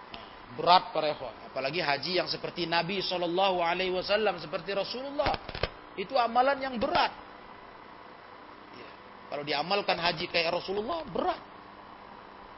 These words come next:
Nah, makanya kadang-kadang para ikhwah yang dimuliakan Allah, ya, mungkin sekedar berbasa-basi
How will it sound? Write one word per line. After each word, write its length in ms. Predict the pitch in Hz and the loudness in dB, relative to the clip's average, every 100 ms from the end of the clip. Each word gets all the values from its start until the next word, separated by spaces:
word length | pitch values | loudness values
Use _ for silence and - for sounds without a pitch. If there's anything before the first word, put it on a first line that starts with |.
| - - 139 | -16 -14 -10
Nah, 160 | 147 131 - - - - - - - - - - - - - | -10 -10 -14 -16 -16 -16 -16 -16 -16 -16 -16 -16 -16 -16 -10
makanya 540 | 135 190 185 160 131 - - - - - - - - | -4 0 2 0 -2 -10 -16 -16 -16 -16 -16 -16 -12
kadang-kadang 480 | 127 139 135 139 147 | -6 -2 0 2 2
para 240 | 139 139 139 | 2 0 0
ikhwah 220 | - 139 | -2 -2
yang 160 | 131 131 | -2 -6
dimuliakan 480 | 131 131 127 131 127 | -6 -4 -2 -2 -4
Allah, 300 | 123 160 220 - - - - - - - - 58 - - - - 53 | -2 2 0 -2 -14 -16 -16 -16 -16 -16 -18 -18 -18 -18 -18 -16 -16
ya, 120 | 101 - - - - 123 | -14 -16 -16 -18 -16 -12
mungkin 480 | 156 147 208 185 170 175 - - - - - - | -4 0 0 -2 -10 -10 -12 -14 -16 -16 -10 -10
sekedar 420 | 170 165 160 151 | -4 2 2 2
berbasa-basi 960 | 151 143 147 - 143 180 208 - 143 | 0 2 2 2 6 6 6 2 -4